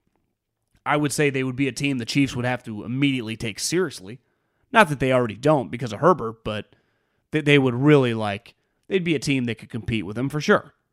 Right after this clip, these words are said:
If Urban was as good as he was in college, which, you know, if he was coaching Texas, I'd be like, "Yeah, Texas is gonna be a national championship type team in the next couple of years." Pros, I just, we'll see.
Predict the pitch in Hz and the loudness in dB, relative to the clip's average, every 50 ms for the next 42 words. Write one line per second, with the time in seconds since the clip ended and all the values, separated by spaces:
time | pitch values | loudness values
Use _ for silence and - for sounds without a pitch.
0 | _ _ _ _ _ _ _ _ _ _ _ 202 175 151 147 - - - _ _ | _ _ _ _ _ _ _ _ _ _ _ 6 6 6 6 0 -8 -20 _ _
1 | _ - 147 156 139 143 143 139 139 143 131 123 117 113 - 139 131 127 117 123 | _ -2 -2 0 0 -2 -4 -4 -4 -6 -6 -8 -12 -2 2 2 4 4 2 2
2 | 120 123 123 120 127 123 123 175 208 190 120 - - - - _ _ _ _ _ | 0 0 0 0 -2 -2 4 4 4 4 4 0 -10 -18 -20 _ _ _ _ _
3 | _ _ _ _ _ 139 131 123 123 - - - - _ _ _ _ _ _ _ | _ _ _ _ _ -2 -2 -2 -2 -4 -10 -12 -12 _ _ _ _ _ _ _
4 | _ _ _ _ _ _ _ _ _ _ _ 139 139 131 123 113 107 107 110 - | _ _ _ _ _ _ _ _ _ _ _ -2 -2 0 0 -2 -2 -4 -6 -8
5 | _ _ 143 131 - 156 151 135 120 - - _ - 147 143 - - 127 113 - | _ _ -8 -2 2 2 2 2 0 -4 -6 _ 2 2 2 2 0 -6 -6 -8
6 | - - 175 190 - - 120 - 117 110 107 110 107 117 131 104 - - 117 110 | -2 0 0 0 0 -4 -10 -8 -8 -6 -6 -6 -4 -4 -6 -6 -6 -8 -8 -8
7 | - - 131 120 107 107 107 107 107 110 110 - 123 117 - 120 117 110 107 113 | -6 -6 -4 -4 -4 -4 -4 -4 -4 -4 -4 -4 -6 -8 -6 -6 -8 -8 -8 -10
8 | 107 104 - - 113 101 - - 101 101 - - 139 127 110 104 104 104 101 - | -12 -10 -8 -10 -10 -8 -8 -8 -8 -8 -4 -2 -2 -2 -2 -4 -6 -8 -10 -10
9 | - 101 92 - 110 110 101 - - - _ _ _ _ _ _ _ _ _ _ | -12 -12 -10 -10 -10 -10 -10 -12 -14 -18 _ _ _ _ _ _ _ _ _ _
10 | _ _ _ _ _ _ - - _ _ _ - 240 262 277 302 453 440 - - | _ _ _ _ _ _ -20 -20 _ _ _ 10 10 12 12 12 12 10 4 0
11 | 160 160 151 175 - - - _ _ _ _ _ _ _ _ _ - 240 - - | 0 2 2 0 0 -2 -12 _ _ _ _ _ _ _ _ _ -16 -12 -4 -2
12 | 262 254 262 262 262 - - | -2 -2 -2 -4 -8 -14 -20